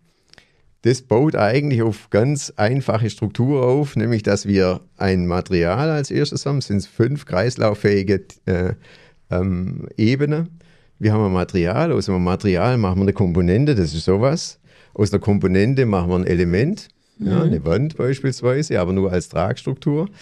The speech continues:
Speaker 1: Und aus einer, aus einem Element machen wir ein Bauteil. Wenn wir an diese Wand als Tragstruktur innen eine Verkleidung, außen eine Verkleidung machen, ja, innen ist die Tapete am Ende des Tages, außen ist es die Fassade.
Speaker 2: Mhm.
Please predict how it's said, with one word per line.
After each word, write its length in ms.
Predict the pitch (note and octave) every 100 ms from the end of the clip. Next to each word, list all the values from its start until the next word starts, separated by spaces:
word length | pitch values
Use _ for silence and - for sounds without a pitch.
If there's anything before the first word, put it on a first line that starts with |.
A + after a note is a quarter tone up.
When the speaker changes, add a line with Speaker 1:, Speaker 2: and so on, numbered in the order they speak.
| - - _
Speaker 1:
Und 160 | - G2+
aus 200 | G3+ G3+
einer, 400 | G2+ G2+ G2 F#2 -
aus 300 | - G#2 G2+
einem 440 | - G2+ G2 F2+ F2
Element 520 | G#2 F#2 E2+ A2+ D#3+
machen 200 | C3 F#2+ F#2
wir 60 |
ein 80 | E2+
Bauteil. 500 | F2+ A#2+ - D#3 D3
Wenn 160 | G2+ G2
wir 180 | F#2
an 160 | - G2
diese 300 | G#2 F#2+ F#2+
Wand 260 | F#2 C#3 D#3+
als 200 | G2 -
Tragstruktur 800 | F2+ A2+ - A#2+ - A2+ A2 -
innen 420 | - B2+ D3+ D#3 D3+
eine 100 | C3
Verkleidung, 520 | C3 A2+ A2 A2 G2+
außen 260 | A2+ D#3 C#3
eine 100 | B2+
Verkleidung 480 | B2 A#2+ C3 C#3 C3+
machen, 320 | C#3+ D#3 D3
ja, 100 | G#2
innen 300 | A2+ A2+ A#2
ist 180 | G2+ -
die 80 |
Tapete 640 | F2+ F#2+ A2+ C#3+ D#3+ D3+ D3
am 100 | C#3
Ende 260 | C3 C#3 C#3
des 160 | B2
Tages, 380 | - A#2 A2 G2+
außen 320 | - A2+ A#2
ist 160 | G2 -
es 120 | -
die 240 | - F2 F2
Fassade. 560 | - - - - D#3+ D#3+ -
Speaker 2:
Mhm. 320 | G3+ F#3